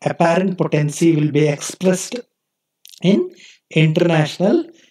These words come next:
unit per milligram. So the currently the U S pharmacopoeia unit is less than ten percent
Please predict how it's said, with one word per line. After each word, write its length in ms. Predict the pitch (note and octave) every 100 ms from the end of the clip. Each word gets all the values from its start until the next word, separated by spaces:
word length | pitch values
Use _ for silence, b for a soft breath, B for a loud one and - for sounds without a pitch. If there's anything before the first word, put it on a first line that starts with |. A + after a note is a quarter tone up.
| b
unit 720 | C3+ C#3 C#3 D#3 E4 - -
per 220 | D3+ D3+
milligram. 720 | C3+ A#2+ A#2 A#2 G#2+ G2+ F#2 _ _ _ _ _
So 720 | - D#3+ D3+ D3 C#3+ D3 - _ _ _ _ C3+
the 220 | D3+ D3+
currently 760 | - F3+ G#3 G#3+ G#3 A3 D4+
the 240 | E3 D3+ D3
U 540 | D3 D3 F3 F#3 G3
S 400 | A#3+ C4+ - - _ _ _ _ _ _ _ _ _
pharmacopoeia 1200 | - D3 C#3 D3+ D#3 D3+ C#3 C3+ C#3+ F3+ D4+ G3+ C#3+
unit 560 | C#3 D3 D3 D3 -
is 420 | G#3 E4 - - _ _ _ _ _ _ _ _ _ _ _ _ _ _ _ _ _ _ _ _ _ _ -
less 380 | C#3+ D#3 E3+ -
than 460 | D3+ G3+ F#4 F#4 -
ten 300 | D3+ D#3 F3+
percent 600 | E3 D3+ D3+ D3+ D3+ D3+